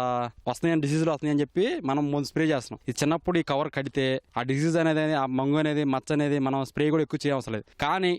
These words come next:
ఇలా ఇటువంటి పెద్ద చెట్లకి కట్టడం అంటే రైతు సాధ్యపడే విషయం అయితే కాదు. ఐడెన్సిటీ, ఐడెన్సిటీలో వేసిన మొక్కలకైతే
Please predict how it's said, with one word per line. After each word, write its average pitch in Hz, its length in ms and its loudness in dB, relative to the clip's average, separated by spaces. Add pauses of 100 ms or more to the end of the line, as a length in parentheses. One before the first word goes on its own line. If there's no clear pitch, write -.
(100)
ఇలా 147 260 0
ఇటువంటి 170 340 -2
పెద్ద 156 200 -2 (100)
చెట్లకి 170 280 -4
కట్టడం 160 320 -2
అంటే 160 440 0
రైతు 147 280 -2
సాధ్యపడే 143 420 0 (100)
విషయం 135 180 -4
అయితే 135 180 -2 (100)
కాదు. 120 220 -2 (200)
ఐడెన్సిటీ, 156 440 0
ఐడెన్సిటీలో 160 520 2
వేసిన 160 220 0
మొక్కలకైతే 147 500 0